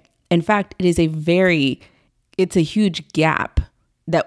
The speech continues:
we don't have this financial education of what to do in the day-to-day. Financial Peace University is amazing. It's wonderful. If you're, if you have that in your church or if you're available to do that,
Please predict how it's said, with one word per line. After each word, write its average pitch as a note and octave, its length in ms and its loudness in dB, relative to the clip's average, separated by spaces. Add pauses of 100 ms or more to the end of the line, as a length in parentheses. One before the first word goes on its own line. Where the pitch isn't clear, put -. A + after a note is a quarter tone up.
we F#3 100 2
don't F3 160 0
have D#3+ 260 -2
this D3+ 180 -2
financial C#3+ 420 -2
education D3 480 -2
of D3 100 -4
what C#3+ 120 0
to C3+ 100 -6
do C#3+ 280 0
in C#3+ 100 0
the C3+ 80 0
day-to-day. C3 540 -4
Financial E3 360 0
Peace - 220 -4
University E3 500 -2
is D#3 140 -4
amazing. D3+ 680 2
It's E3+ 140 -2
wonderful. D#3+ 540 0
If D#3+ 140 -2
you're, D3 260 0 (280)
if - 60 -8
you D#3 80 0
have D#3+ 180 0
that E3 140 2
in D3 80 0
your C3+ 100 -4
church F3+ 300 0
or D3 120 -2
if - 100 -6
you're C#3+ 120 -2
available D3 340 -2
to C#3 60 -6
do D#3+ 140 -2
that, F3 220 0